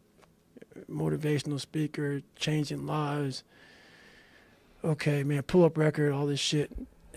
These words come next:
And I'm like, "That's not me, man." And God looks at me and says, "That's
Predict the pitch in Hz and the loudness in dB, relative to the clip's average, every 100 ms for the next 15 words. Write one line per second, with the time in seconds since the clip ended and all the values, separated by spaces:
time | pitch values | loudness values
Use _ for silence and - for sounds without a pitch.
0 | - - - 156 165 156 143 - - - | -20 -20 -2 2 4 4 2 -4 -14 -20
1 | _ _ - - 156 165 185 160 170 180 | _ _ -20 -2 4 6 6 6 8 8
2 | 143 156 151 - _ _ _ - _ _ | 8 4 2 0 _ _ _ -20 _ _
3 | _ 147 143 170 180 175 165 170 147 156 | _ 2 6 8 8 6 6 4 4 6
4 | 156 143 147 143 156 151 - | 6 6 4 6 6 4 2